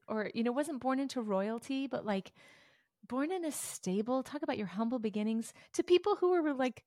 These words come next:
not significant really on planet Earth, eh,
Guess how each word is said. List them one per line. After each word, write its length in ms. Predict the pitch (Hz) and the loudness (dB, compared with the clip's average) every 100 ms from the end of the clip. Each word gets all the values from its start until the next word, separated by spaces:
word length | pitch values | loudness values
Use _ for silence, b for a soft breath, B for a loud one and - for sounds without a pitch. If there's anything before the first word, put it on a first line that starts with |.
| b b _ | b b _
not 260 | 220 233 - | 0 0 2
significant 800 | 302 226 185 170 220 254 277 - b b - | 0 0 -2 -2 -2 0 0 -2 b b 0
really 380 | 277 311 311 302 b b b | 2 2 0 -4 b b b
on 180 | 262 262 | 0 0
planet 360 | - 285 277 - | 2 2 0 -2
Earth, 300 | 269 285 - _ - | -2 -2 -6 _ -10
eh, 100 | - | -8